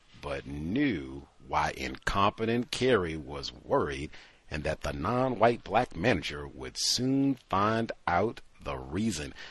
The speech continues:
Mister Fuller has talked about this for, ye-, I was gonna say, for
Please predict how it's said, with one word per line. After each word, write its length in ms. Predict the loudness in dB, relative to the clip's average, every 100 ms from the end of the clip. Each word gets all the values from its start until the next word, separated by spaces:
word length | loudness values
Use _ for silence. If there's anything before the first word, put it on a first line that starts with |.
| -10
Mister 340 | 2 2 4 0
Fuller 440 | 4 6 6 2 -2
has 200 | 0 2
talked 280 | 6 6 6
about 300 | 0 0 0
this 400 | 2 4 2 -2 -10 -14
for, 480 | -6 -4 -2 -4 -8 -14 -10
ye-, 200 | -4 -4 0
I 80 | -2
was 100 | -2
gonna 100 | -4
say, 180 | -4 -6 -12 -18 -6
for 300 | -4 -4